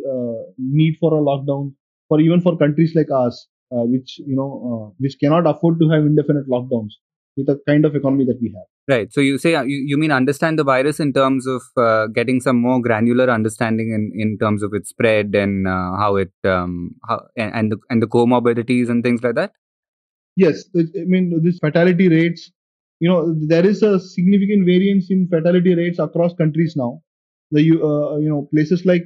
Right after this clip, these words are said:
Speaker 1: uh, Spain and Italy ha-, and Iran had very high fatality rates. Uh, the positive rates in U S are, U S is quite high. Infection rates are quite high in U S, but fatality rate is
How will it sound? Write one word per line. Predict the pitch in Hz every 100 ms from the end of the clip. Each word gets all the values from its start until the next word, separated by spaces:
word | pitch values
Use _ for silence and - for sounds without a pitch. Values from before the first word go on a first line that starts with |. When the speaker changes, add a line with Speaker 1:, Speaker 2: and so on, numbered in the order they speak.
| 160
Speaker 1:
uh, |
Spain | 156 _ 160 170 180
and | 180
Italy | 165 165 170
ha-, | 170 156 147
and | 156
Iran | 151 156 165 160
had | 156 151 143
very | 147 160
high | 156 151
fatality | 143 147 143 147
rates. | 139 135 151 _ _ _ _ _ _
Uh, | 147 147
the | 147 160 -
positive | 160 165 220 190
rates | 196 185
in | 196 185 165
U | 165 175 185
S | 185
are, | 185
U | 165 - 113 143 170 185
S | 185
is | 180
quite | 165 170
high. | 165
Infection | 151 180 175 185
rates | 175 175
are | 175
quite | 160 156
high | 156
in | 156
U | 151
S, | 156
but | 156 151
fatality | 139 151 160 160
rate | 156 156
is | 156 151